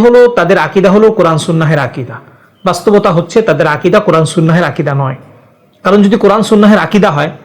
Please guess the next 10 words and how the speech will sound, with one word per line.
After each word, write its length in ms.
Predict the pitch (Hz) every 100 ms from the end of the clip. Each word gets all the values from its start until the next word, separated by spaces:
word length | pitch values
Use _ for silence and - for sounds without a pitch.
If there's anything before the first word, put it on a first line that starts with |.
| - - -
তাহলে 240 | 175 196
তাদের 220 | 208 190 190
এটা 100 | 180
বলতে 280 | 165 160 165
হবে, 240 | 147 147 196 - - - - -
আল্লাহ 220 | 175 196 180
তাআলা 200 | 208 196 -
শুধু 140 | 175 160
আরশে 240 | 165 -
নেই, 160 | 214 226